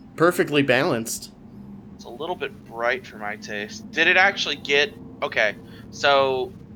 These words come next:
Speaker 2: the thing about lightsabers when you fight with one is that you always have to remember that their light has no weight to it. Does it feel like the light here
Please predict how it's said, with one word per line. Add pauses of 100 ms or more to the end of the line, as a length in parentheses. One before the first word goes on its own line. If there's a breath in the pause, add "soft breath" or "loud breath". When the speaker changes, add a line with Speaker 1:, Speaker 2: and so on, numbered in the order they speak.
(120)
Speaker 2:
the
thing
about
lightsabers
when
you
fight
with
one (480 loud breath)
is
that (260)
you
always
have
to
remember
that
their (120)
light
has
no
weight
to
it.
Does
it
feel
like
the
light
here